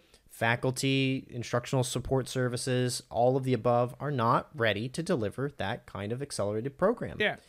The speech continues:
Speaker 1: If you can't be consistent with that, I get it. If somebody's sick, if somebody has an emergency, that happens. But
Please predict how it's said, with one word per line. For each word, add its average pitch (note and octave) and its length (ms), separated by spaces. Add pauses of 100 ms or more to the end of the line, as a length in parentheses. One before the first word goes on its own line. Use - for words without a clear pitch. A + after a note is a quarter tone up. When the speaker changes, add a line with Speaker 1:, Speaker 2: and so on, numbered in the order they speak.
(140)
Speaker 1:
If B2 140
you D#3 140
can't G#3+ 320 (180)
be F#3+ 140
consistent F#3+ 680
with B2 220
that, G#2+ 320 (520)
I A#2+ 80
get B2 240
it. G2 100
If G#2 120
somebody's A#2 320
sick, - 300
if - 80
somebody A#2 320
has A#2 120
an B2 60
emergency, A2+ 560
that B2+ 380
happens. F#2+ 500
But - 240